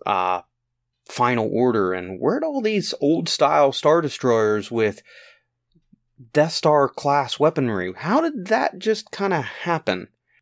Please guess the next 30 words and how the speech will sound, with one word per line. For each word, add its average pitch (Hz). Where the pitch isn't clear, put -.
And 143
in 143
addition 170
to 160
that, 165
how 165
did, 175
you 135
know, 117
Palpatine 143
establish 160
this 104
place 98
and, 120
you 107
know, 95
warp 135
himself 127
there 139
while 107
falling 107
down 101
the 95
shaft 107
to 107
his 92
death, 120
not 113
death? -
Uh, 95